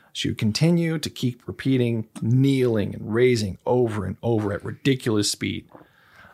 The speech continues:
Um, she would feel heat throughout her body, and she would often tear off her clothes in order to cool herself.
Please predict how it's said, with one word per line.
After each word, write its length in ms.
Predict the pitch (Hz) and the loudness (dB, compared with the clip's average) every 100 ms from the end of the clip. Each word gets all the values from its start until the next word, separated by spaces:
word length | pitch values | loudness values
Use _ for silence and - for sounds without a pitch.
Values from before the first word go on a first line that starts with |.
| - | -2
Um, 200 | 95 95 | 0 2
she 160 | - | 2
would 120 | 107 104 | 0 2
feel 220 | 117 95 | 2 2
heat 320 | - 147 - | 2 0 0
throughout 240 | - 135 135 | 0 2 2
her 60 | |
body, 480 | 120 107 104 101 101 | 4 4 4 2 0
and 140 | 107 104 | -2 -2
she 80 | |
would 100 | 110 | 0
often 320 | - 110 131 117 | 0 0 0 -2
tear 240 | 123 107 | 2 2
off 120 | 107 | 2
her 100 | 107 | -2
clothes 600 | - - 143 147 143 135 | -6 0 2 4 2 0
in 160 | - 104 | -2 -4
order 280 | 107 104 104 | -2 -2 -2
to 200 | 101 107 | -4 -8
cool 460 | - - 110 113 104 | -8 -2 0 2 0
herself. 800 | - - - 80 - - - | -2 -4 -4 -4 -10 -20 -20